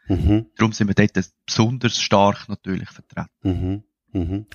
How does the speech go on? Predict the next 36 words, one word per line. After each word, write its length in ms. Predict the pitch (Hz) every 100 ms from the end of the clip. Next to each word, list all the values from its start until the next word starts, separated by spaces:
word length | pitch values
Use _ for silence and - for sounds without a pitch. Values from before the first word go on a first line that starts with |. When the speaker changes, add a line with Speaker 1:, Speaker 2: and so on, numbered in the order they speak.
| - -
Speaker 1:
Und 120 | 113
eben 180 | 110 120
dadurch, 260 | 110 107 110
dass 240 | 107 -
es 140 | -
als 160 | 104 -
Exas 600 | 120 110 - 107 - -
quasi 320 | - 98 -
ausgliedert 800 | 143 127 - 113 113 120 113 -
haben, 220 | 101 104 113 - - -
ist 220 | 101 -
auch 140 | 98
nicht 120 | 107 107
mehr 140 | 98
der 140 | 101
direkte 500 | 101 98 92 - 98
Zusammenhang 500 | - 87 87 85 87
da 280 | 82 82 87 - - -
zu 140 | 92
eurem, 280 | 85 85 87
äh, 300 | 80 85 80 -
quasi 380 | - 90 - 87
I-T-Dienstleistungshaus. 2000 | 87 87 98 87 90 - - - _ _ 95 92 - 87 85 90 - 78 - - - _ _ _ _ _ -
Speaker 2:
Ja, 80 | 127
das 160 | 147 156
ist 100 | 135
natürlich, 360 | - 139 131 - - _ -
äh, 280 | 127 120 -
jedem 380 | 135 139 127 113
bewusst. 640 | 110 113 208 - - - _ _ -
Speaker 1:
Die 100 | 95
wissen 180 | 80 110
Speaker 2:
Aber 220 | 113 127
Speaker 1:
das, 140 | 117
Speaker 2:
ich, 120 | -
ich, 60 | -